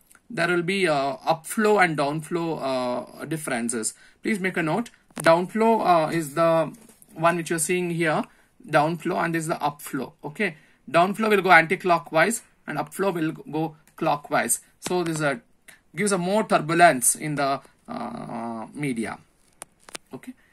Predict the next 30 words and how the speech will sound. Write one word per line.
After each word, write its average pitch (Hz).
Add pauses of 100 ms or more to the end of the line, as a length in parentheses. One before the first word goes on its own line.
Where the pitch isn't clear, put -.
(140)
this 180
is 185
a -
sixty 202
degrees 175
rotation, 127
we -
can -
say. -
I -
mean, 151
fixture -
of -
the -
tab-, -
of -
the 120
blades. - (2750)
This 202
is 208
a 226
paddle 208
type. 202
Already 175
I 208
told 190
you 190
the 185
paddle 156
type, 170